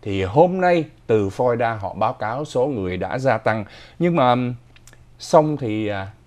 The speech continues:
không thấy có trường hợp mà bị nặng phải vô bệnh viện cấp cứu hoặc là tử vong. Thì họ nói do số người tăng thôi. Thì cũng hy vọng biến thể mới này có nhiễm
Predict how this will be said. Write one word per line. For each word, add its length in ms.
không 220
thấy 260
có 360
trường 200
hợp 280
mà 180
bị 500
nặng 460
phải 220
vô 440
bệnh 260
viện 320
cấp 160
cứu 500
hoặc 320
là 400
tử 200
vong. 220
Thì 80
họ 160
nói 200
do 200
số 200
người 240
tăng 220
thôi. 160
Thì 140
cũng 220
hy 180
vọng 300
biến 260
thể 180
mới 260
này 260
có 240
nhiễm 300